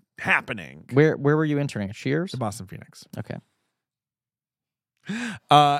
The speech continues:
Speaker 1: and number one at the box office, it's a comedy. It's the, the
Speaker 2: <laughs>
Speaker 1: launch of a career, I would say, a
Speaker 2: Uh,
Speaker 1: filmmaking
Speaker 2: it,
Speaker 1: career.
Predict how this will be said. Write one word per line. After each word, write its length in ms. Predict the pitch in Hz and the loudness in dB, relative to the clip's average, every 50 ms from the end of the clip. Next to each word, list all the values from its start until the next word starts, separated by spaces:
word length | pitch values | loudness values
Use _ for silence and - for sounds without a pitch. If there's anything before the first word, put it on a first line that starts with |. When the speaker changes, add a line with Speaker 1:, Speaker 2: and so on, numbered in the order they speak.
| - - | -2 -2
Speaker 1:
and 240 | 156 156 156 156 165 | -2 -2 0 0 0
number 240 | 190 240 262 269 | 0 0 0 -2
one 320 | 226 240 277 294 254 226 220 | -2 0 0 0 0 -2 -2
at 180 | - 170 175 | -4 -4 -2
the 80 | - 190 | -2 -2
box 340 | 175 214 262 302 269 - - | 0 0 0 -2 -2 -2 -2
office, 760 | 156 127 113 110 - 117 110 120 151 147 - - - - _ _ _ _ _ _ _ _ _ _ _ | 0 0 -2 -2 -4 -6 -4 -4 -6 -8 -10 -14 -16 -18 _ _ _ _ _ _ _ _ _ _ _
it's 160 | - 160 156 - | -6 -6 -4 -4
a 60 | 170 | -6
comedy. 720 | - - 202 262 349 330 226 117 101 95 92 113 147 156 _ _ - - _ - - - - - | -2 2 2 2 2 2 -2 -4 -4 -8 -8 -8 -10 -12 _ _ -20 -20 _ -20 -20 -20 -18 -16
It's 140 | 196 - - | -12 -2 2
the, 100 | 226 208 | 4 4
the 160 | 202 262 247 233 | 4 2 0 0
Speaker 2:
<laughs> 120 | 226 254 | 2 2
Speaker 1:
launch 260 | 330 415 403 294 - - | 2 2 2 0 -2 -4
of 120 | - 185 185 | -4 -2 -4
a 40 | 180 | -4
career, 840 | - - 214 208 247 302 330 269 165 131 113 107 107 113 147 170 - | -4 -4 -4 -2 -2 -2 0 2 2 2 2 0 -2 -4 -6 -8 -6
I 100 | - 117 | -4 -2
would 160 | 110 104 101 | -2 -2 -2
say, 340 | - - - 107 113 156 202 - | -4 -6 -4 -4 -4 -4 -4 -4
a 20 | |
Speaker 2:
Uh, 40 | 185 | -2
Speaker 1:
filmmaking 640 | - 127 127 123 123 120 117 113 120 - - 110 98 | 2 4 4 6 6 4 4 2 2 0 -4 -6 -4
Speaker 2:
it, 40 | |
Speaker 1:
career. 220 | 98 127 147 139 | 0 0 2 2